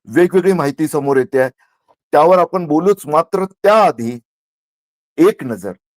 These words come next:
ज्या जप्तीविषयी मी बोललो, ज्या स्फोटांविषयी, स्फोटकांविषयी मी बोललो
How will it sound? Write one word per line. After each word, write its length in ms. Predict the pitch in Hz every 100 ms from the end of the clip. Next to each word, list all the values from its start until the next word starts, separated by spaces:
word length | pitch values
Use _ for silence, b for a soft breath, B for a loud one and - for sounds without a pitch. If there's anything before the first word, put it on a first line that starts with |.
| _ _ _ _ _ _ _ _ _ _ _ _ _
ज्या 260 | - 123 165 _ _ _ _ _ _ _ _ _ _ -
जप्तीविषयी 720 | 117 160 - - 240 185 147
मी 100 | 120
बोललो, 380 | 95 98 98 104 _ _ _ _ -
ज्या 200 | 151 175 - _ _ _ _
स्फोटांविषयी, 840 | - - 156 180 233 180 147 143 131 _ b b 110
स्फोटकांविषयी 760 | - 160 202 214 208 180 - 147
मी 120 | 135
बोललो 380 | 120 113 117